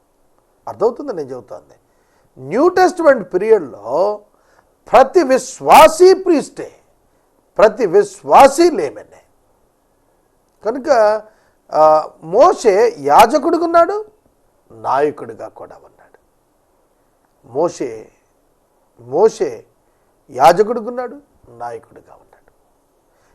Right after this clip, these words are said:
యేసుక్రీస్తు ప్రభు యాజకుడిగా ఉన్నాడు, రాజుగా ఉన్నాడు. అర్థమవుతుందా?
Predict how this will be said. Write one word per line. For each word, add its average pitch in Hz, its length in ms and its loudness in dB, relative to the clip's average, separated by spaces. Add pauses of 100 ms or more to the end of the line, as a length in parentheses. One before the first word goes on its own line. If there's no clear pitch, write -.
(140)
యేసుక్రీస్తు 233 600 -2
ప్రభు 180 320 -4
యాజకుడిగా 185 680 -2
ఉన్నాడు, 277 360 -4 (680)
రాజుగా 117 640 -8
ఉన్నాడు. - 440 -20 (1000)
అర్థమవుతుందా? 165 560 -4